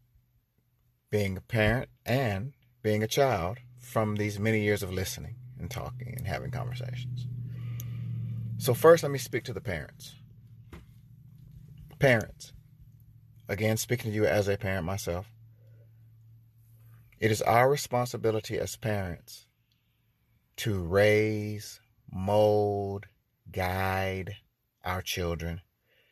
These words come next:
to help them become productive citizens, people who are loving, who are caring, who are respectful to others, who will contribute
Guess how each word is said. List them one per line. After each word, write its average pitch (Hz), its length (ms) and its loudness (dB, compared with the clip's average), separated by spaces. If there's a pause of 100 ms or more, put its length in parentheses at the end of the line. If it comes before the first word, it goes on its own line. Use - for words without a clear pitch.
(760)
to - 100 -4
help 95 280 2
them 95 180 -4
become 85 480 -4
productive 92 800 -6 (1000)
citizens, - 960 -4 (640)
people - 460 -8 (1400)
who 80 400 -4 (680)
are 90 140 0
loving, 87 460 0
who 95 120 -6
are 85 200 -2
caring, 90 640 -2 (1080)
who 95 120 -4
are 87 120 2
respectful 85 540 -2
to - 180 -2
others, 82 560 -4 (540)
who 104 160 -4
will 92 100 -2
contribute 90 600 -2